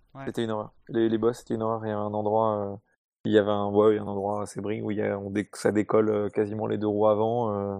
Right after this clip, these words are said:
Speaker 2: en plein axel. Euh, voilà, c'était, c'est, c'est, c'est une horreur en fait. Tu te demandes... aux, aux U S, tous les circuits sont ultra, ultra, ultra bosselés, mais eux, c'est leur, euh,
Speaker 1: C'est la référence.
Speaker 2: c'est leur normal. Ouais,
Speaker 1: Ouais.
Speaker 2: absolument.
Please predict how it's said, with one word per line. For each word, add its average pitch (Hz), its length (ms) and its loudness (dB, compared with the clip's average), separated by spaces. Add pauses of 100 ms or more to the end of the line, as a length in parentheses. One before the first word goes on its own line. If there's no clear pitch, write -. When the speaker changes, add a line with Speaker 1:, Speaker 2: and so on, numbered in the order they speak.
(160)
Speaker 2:
en 101 120 -6
plein 107 220 0
axel. 117 420 -2
Euh, 117 160 -2
voilà, - 220 0
c'était, - 600 -2 (540)
c'est, 127 220 10
c'est, 127 240 0
c'est - 160 -4
une 123 160 -2
horreur 123 220 4
en 113 60 0
fait. 110 120 2
Tu 113 140 -2
te 107 40 -4
demandes... 127 280 0
aux, 131 220 2
aux 135 100 2
U 135 160 0
S, 156 160 -2
tous - 140 -4
les 151 60 0
circuits - 340 -4
sont - 220 -12
ultra, - 340 -4 (100)
ultra, 143 360 -2
ultra 127 260 0
bosselés, 110 320 -2 (100)
mais 117 80 2
eux, 123 120 6
c'est - 160 0
leur, 107 180 4
euh, 104 140 0 (480)
Speaker 1:
C'est 139 100 -14
la 127 60 -6
référence. 139 300 -4
Speaker 2:
c'est 113 120 6
leur 110 160 4
normal. 117 500 -8
Ouais, 117 200 0
Speaker 1:
Ouais. - 60 -4
Speaker 2:
absolument. 117 400 -2